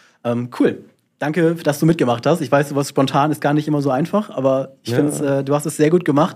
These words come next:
Speaker 1: Ich hab eine Tendenz, bin mal gespannt, was es dann hinten raus sein wird,
Speaker 2: <laughs>
Speaker 1: ob du das auch für mich nochmal auflöst.
Speaker 2: Mhm.
Speaker 1: Damit würde ich sagen, wir haben über laut und sichtbar gesprochen,
Speaker 2: Mhm.
Speaker 1: wir haben uns vorgestellt, wir haben die Digitime vorgestellt, was wir vorhaben.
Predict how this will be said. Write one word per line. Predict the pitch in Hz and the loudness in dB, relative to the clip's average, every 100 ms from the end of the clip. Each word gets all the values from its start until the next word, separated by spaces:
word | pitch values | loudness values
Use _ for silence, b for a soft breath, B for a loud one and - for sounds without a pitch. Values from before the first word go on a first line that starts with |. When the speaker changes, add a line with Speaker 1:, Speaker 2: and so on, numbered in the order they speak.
| - | -4
Speaker 1:
Ich | 147 | -4
hab | - | -2
eine | 165 | -2
Tendenz, | 156 139 139 202 - | -2 0 0 -2 -4
bin | - | -6
mal | 147 139 | -4 -4
gespannt, | 143 - 143 | -6 -4 -4
was | 139 131 | -4 -6
es | |
dann | 123 127 | -6 -4
hinten | 135 127 | -4 -4
raus | 123 120 | -4 0
sein | 127 156 | 0 2
wird, | 156 165 - - | 0 -2 -8 -20
Speaker 2:
<laughs> | _ - | _ -4
Speaker 1:
ob | - | 0
du | 143 | 0
das | 131 | 0
auch | 123 | -2
für | 139 | 0
mich | 151 156 | 0 0
nochmal | 151 131 | 0 0
auflöst. | 139 - 131 139 - b b | -4 -2 -2 -2 -10 b b
Speaker 2:
Mhm. | 104 98 123 - _ _ _ _ _ | -10 -6 -8 -10 _ _ _ _ _
Speaker 1:
Damit | 131 151 160 | 2 2 2
würde | 143 139 | -2 -4
ich | |
sagen, | 127 110 110 | -2 -2 -2
wir | 123 | -2
haben | 127 131 135 143 143 - | 0 0 0 -2 -6 -8
über | 123 127 | -2 2
laut | 131 | 2
und | 131 | 0
sichtbar | 135 - 120 | -2 -4 -4
gesprochen, | 131 147 143 165 185 | -4 -4 -2 -4 -4
Speaker 2:
Mhm. | 98 | -2
Speaker 1:
wir | 101 113 | 0 -2
haben | 117 | -2
uns | 120 120 | -6 -8
vorgestellt, | - 123 143 - 135 147 - _ | -4 -2 -2 -4 -4 -4 -8 _
wir | - 113 | -8 -2
haben | 117 120 | -2 -2
die | 113 | -4
Digitime | 117 131 143 147 143 | -4 -4 -4 -2 -2
vorgestellt, | - 143 139 - 135 131 | 0 -4 -4 -4 -4 -4
was | 117 - | -8 -10
wir | |
vorhaben. | 110 - 147 143 143 143 | -8 -4 -2 0 -2 -4